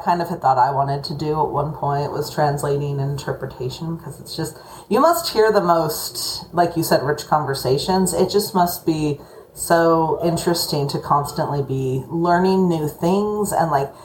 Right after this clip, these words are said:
strengthening your own skills and figuring out, like, "Oh, how do I wanna say this?" Like, you're kind of holding up a mirror, of, a communication mirror to people and being like, "This is what this person said, and this is what this person said." And, you know, it's,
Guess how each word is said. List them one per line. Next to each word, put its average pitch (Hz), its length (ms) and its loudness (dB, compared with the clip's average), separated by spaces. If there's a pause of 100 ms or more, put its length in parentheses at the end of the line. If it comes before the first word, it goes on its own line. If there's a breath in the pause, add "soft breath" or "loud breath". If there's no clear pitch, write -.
(140 loud breath)
strengthening 202 680 2
your 160 180 4
own 156 280 0
skills 165 680 2
and 147 240 -2
figuring 160 440 -2
out, 143 220 4
like, 110 200 -6
"Oh, 151 160 2
how 170 180 0
do 180 120 2
I 175 100 6
wanna 160 380 0
say 170 280 2
this?" 123 380 -2
Like, 160 160 0
you're 180 240 0 (240)
kind 185 240 0
of 160 140 0 (420)
holding 180 380 2
up 160 160 4
a 156 60 2
mirror, 165 500 4
of, - 160 0
a - 240 0
communication 180 800 0
mirror 147 220 0
to 151 100 -4
people 147 420 -2
and 143 100 -4
being 151 160 -4
like, 156 160 -2 (300 loud breath)
"This 226 160 4
is 262 140 2
what 226 180 4
this 196 140 4
person 147 520 -2
said, 123 400 -4 (340 loud breath)
and 151 280 4
this 131 140 -2
is 151 120 -4
what 165 140 2
this 190 140 2
person 151 420 -2
said." 127 320 2
And, 135 140 0 (180)
you 175 120 -2
know, 139 280 0
it's, - 400 -4